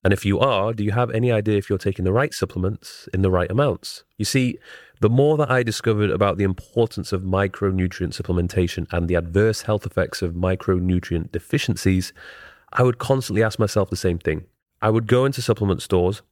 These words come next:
load up on bottles of micronutrients and pop pills daily without really knowing if they were doing me any good or not.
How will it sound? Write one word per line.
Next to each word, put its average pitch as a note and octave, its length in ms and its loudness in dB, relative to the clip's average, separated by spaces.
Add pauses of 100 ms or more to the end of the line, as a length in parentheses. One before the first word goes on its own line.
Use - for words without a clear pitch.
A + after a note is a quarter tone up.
(260)
load A2+ 360 4
up - 100 -4
on A2 200 0
bottles G#2+ 420 0
of G2 100 -2
micronutrients G2 840 0
and E2+ 240 -6
pop - 320 -2
pills A2 340 2
daily G2 380 2
without G2 260 2
really G#2+ 260 2
knowing G2 280 2
if F2 140 -4
they F2 100 2
were F2+ 80 0
doing F2 240 2
me F2+ 80 2
any F2+ 100 2
good B2+ 180 2
or F#2 120 2
not. D#2 180 -2